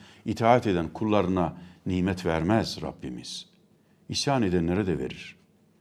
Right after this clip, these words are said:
Bazen isyan edenlere daha fazla verir. Bütün bunları dikkate alarak yorumlamamamız gerekiyor bu meseleleri.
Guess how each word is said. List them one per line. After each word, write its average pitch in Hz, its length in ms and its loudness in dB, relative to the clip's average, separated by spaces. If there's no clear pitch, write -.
Bazen 107 340 0
isyan 95 340 -2
edenlere 76 540 -4
daha 127 160 -2
fazla 107 400 -4
verir. - 380 -18
Bütün - 240 -2
bunları 95 300 -2
dikkate 87 340 -6
alarak 87 380 0
yorumlamamamız 80 720 -4
gerekiyor 73 600 -10
bu 80 100 -8
meseleleri. 69 560 -10